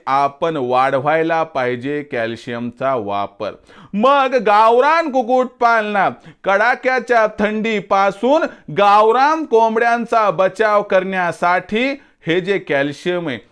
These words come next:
ते किती वापरावं, का वापरावं, कधी वापरावं, कसं वापरावं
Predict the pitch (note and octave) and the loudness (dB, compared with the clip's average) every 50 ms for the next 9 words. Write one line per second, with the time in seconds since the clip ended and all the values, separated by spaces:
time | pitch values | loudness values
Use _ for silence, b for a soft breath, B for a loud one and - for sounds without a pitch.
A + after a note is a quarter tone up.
0 | _ _ _ - B3 A#3+ B3 - F3+ E3 - - F#3 F3 D3+ B2+ A2 G#2+ - - | _ _ _ -2 -2 -2 -2 -6 -6 -6 -4 -6 -4 -2 -2 -2 -2 -4 -6 -8
1 | A2+ G2+ G2 G2+ G#2 - b b b b _ - E3 E3 F#3 A3 - G3 F3 D#3 | -8 -8 -8 -8 -10 -12 b b b b _ 0 2 2 2 2 2 2 0 0
2 | - D#3 C3+ B2 A2+ A2+ A2 A2 b b b b _ - G3 G3+ F3 A#3 B3 B3 | -2 -4 -4 -4 -4 -6 -8 -10 b b b b _ -2 -2 0 0 0 2 2
3 | A3 G3 F3+ - - D#3+ D3+ D3 D#3 F3 G#3 G#3+ - - D3+ C#3+ C#3 - G3+ G#3 | 2 2 2 0 -2 -2 0 0 0 -2 -4 -6 -6 -6 -6 -6 -4 -4 -4 -4
4 | F#3+ D#3+ C#3+ C#3 - - C#3 B2+ B2+ B2+ B2+ C3+ D#3+ G#3 | -2 0 0 -2 -2 -4 -4 -4 -2 -2 -2 -2 -4 -4